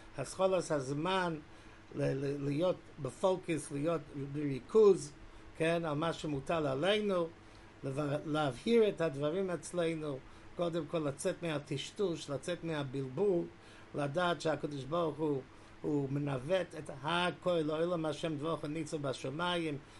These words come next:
יודע השם דרך צדיקים, יודע השם, זה דרך של צדיקים, ואז להשתתף בצורת הזולת,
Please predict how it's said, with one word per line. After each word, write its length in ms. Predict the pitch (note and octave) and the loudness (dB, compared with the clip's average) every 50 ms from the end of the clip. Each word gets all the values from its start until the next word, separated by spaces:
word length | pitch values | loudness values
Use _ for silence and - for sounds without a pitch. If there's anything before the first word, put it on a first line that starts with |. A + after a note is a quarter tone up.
| - - - | -14 -4 -2
יודע 540 | C#3+ C#3+ C#3 B2+ E3 F#3+ G#3 G#3 G3 F#3+ F3+ | 0 0 0 2 2 4 6 6 6 4 4
השם 280 | - - G3 F#3 F3 | 2 0 -2 -2 0
דרך 300 | D#3+ F3+ F3+ F3 E3+ D#3+ - | 0 0 2 2 0 0 -2
צדיקים, 680 | - - F3 D#3+ D3 D#3+ E3 D3+ D3+ - E3 D3+ D3 C#3+ C#3+ - - - - - - - - | -4 -2 -2 -2 0 -2 -2 -2 -2 -4 -6 -6 -6 -6 -10 -14 -20 -20 -20 -20 -16 -8 -4
יודע 560 | C3+ C#3 C#3 C3 D#3+ F#3+ G3+ G#3+ A3 G#3 F#3+ | -2 -2 -2 0 2 2 4 4 4 4 4
השם, 360 | F3+ - - G3 F3+ E3+ D#3+ | 2 2 2 0 2 2 0
זה 140 | D3 E3+ F3+ | 0 0 0
דרך 280 | D#3 E3 E3 E3+ D#3 C#3+ | 0 2 0 0 0 0
של 160 | - E3 C#3 | -4 -6 -6
צדיקים, 600 | - - D3+ C#3+ D3 D#3+ D#3 D3+ - D3 C#3+ C3+ C3+ - - - - - - - - | -4 -4 -4 -2 -2 -4 -4 -4 -4 -6 -6 -6 -8 -12 -18 -20 -20 -20 -20 -12 -8
ואז 560 | - B2+ - F#3 G#3 G3+ F#3+ F3+ E3 D3 - - - - - - - | -8 -4 0 4 4 6 6 4 2 -2 -4 -12 -18 -20 -20 -10 -6
להשתתף 520 | C3 C#3+ C#3 - - D3 D3 - G3+ G#3 G3+ F3+ | -6 -4 -4 -2 -4 -4 -2 0 0 0 0 0
בצורת 480 | F3+ - - G3 F#3+ F3+ F3 E3+ - | -4 -4 -2 0 0 0 0 0 0
הזולת, 600 | F#3 E3+ D3 C#3+ F3 F3 E3 E3+ D#3+ D#3 D3+ C#3 | 0 0 0 -2 -2 -2 0 2 2 2 0 0